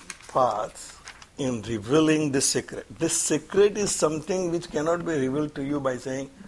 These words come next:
"Oh, here it is. Come on, tell me the answer, tell me the answer." See, we thought the Bhagavan is gonna come out and give you the answer and we are done with it.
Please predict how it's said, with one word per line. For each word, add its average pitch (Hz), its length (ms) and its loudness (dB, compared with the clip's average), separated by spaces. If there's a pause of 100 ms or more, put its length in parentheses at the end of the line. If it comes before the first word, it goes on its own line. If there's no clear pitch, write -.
(140)
"Oh, 127 80 4
here 110 260 -2
it 92 120 -8
is. - 340 -16 (460)
Come 135 140 0
on, 127 80 0
tell 120 200 2
me 131 120 2
the 117 180 2
answer, 113 320 -2
tell 117 240 2
me 123 100 -2
the 117 220 2
answer." 113 420 -2 (440)
See, 151 100 0
we 131 180 4
thought 139 220 2
the 131 80 2
Bhagavan 127 320 4
is 131 120 -2
gonna 127 200 0
come 127 240 2
out 135 200 4
and 123 140 0
give 127 140 2
you 131 80 4
the 123 180 4
answer 127 240 0
and 117 120 -4
we 117 80 2
are 117 80 2
done 117 260 2
with - 240 -10
it. - 80 -20